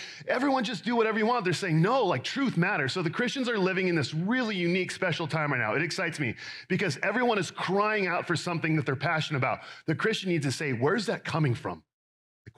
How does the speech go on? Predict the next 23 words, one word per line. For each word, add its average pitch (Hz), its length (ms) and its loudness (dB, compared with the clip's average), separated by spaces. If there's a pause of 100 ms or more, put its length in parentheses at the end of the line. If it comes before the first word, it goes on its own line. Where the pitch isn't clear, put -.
why 185 200 4
are 269 60 0
you 196 140 2
passionate 127 400 0
about 110 200 0
these 110 120 -2
things? 120 220 -2
Where's 202 160 2
this 196 140 -4
passion 160 340 0
coming 202 220 2
from?" 143 180 0
It's 131 120 -4
not 202 140 -2
because 196 320 0
you've 196 120 -2
just 175 180 -4
determined 214 480 0
it 160 60 0
in 143 80 0
your 143 120 2
own 156 180 2
eyes. 135 460 -2